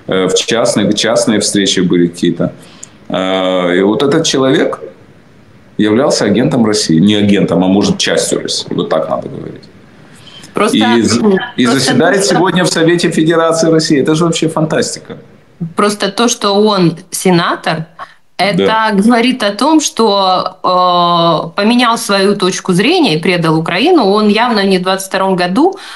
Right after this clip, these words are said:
Speaker 2: а, судя по всему, российское гражданство у него было уже сколько лет назад.
Speaker 1: Судя по всему, он вообще не предавал Украину.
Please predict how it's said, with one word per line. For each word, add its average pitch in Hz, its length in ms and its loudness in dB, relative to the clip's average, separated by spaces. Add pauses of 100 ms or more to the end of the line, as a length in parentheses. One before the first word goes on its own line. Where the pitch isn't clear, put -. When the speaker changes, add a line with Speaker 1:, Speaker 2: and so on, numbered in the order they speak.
(120)
Speaker 2:
а, - 120 -2
судя 269 300 2
по 247 140 -2
всему, 254 320 0
российское 214 520 -2
гражданство 190 880 -2 (320)
у 185 60 0
него 214 300 4
было 262 420 2 (100)
уже 208 800 2 (240)
сколько 285 460 -2
лет 254 240 0
назад. 220 600 -2 (260)
Speaker 1:
Судя 175 460 0
по 165 160 0
всему, 175 360 2
он 170 140 2
вообще 147 340 0
не 175 140 2
предавал 139 540 0
Украину. 123 540 0